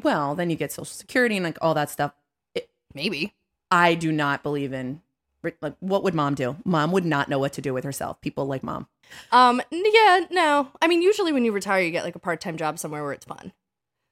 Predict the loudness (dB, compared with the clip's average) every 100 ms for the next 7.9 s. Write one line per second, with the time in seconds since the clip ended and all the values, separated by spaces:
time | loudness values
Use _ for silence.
0 | -2 0 0 -4 -6 -6 -6 -6 -6 -6
1 | -6 -6 -8 -10 -6 -2 0 0 -2 -4
2 | -4 -4 -4 -4 -6 -6 -6 -4 -4 -4
3 | -4 -4 -2 -2 -4 -4 -6 -6 -8 -8
4 | -10 -6 -6 -6 -10 -10 -12 -14 _ 0
5 | 0 0 -4 -2 0 0 0 -4 -6 -4
6 | -4 -4 -8 -14 _ _ _ _ -20 _
7 | _ _ -6 -4 -6 -4 -2 -2 -4